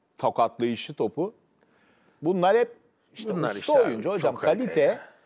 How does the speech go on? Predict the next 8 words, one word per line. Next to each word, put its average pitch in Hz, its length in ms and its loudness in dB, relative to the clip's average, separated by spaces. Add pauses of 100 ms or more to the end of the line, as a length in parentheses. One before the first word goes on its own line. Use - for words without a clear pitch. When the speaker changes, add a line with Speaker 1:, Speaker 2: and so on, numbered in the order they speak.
(180)
Speaker 1:
Tamam 139 380 -2
diyorsunuz 165 460 -2
ki 139 80 -2
işte 123 160 -2
konuşuldu. 151 800 0 (260)
Herkes 147 400 0
muhasebecilik 139 760 0
yapıyor. 90 400 -2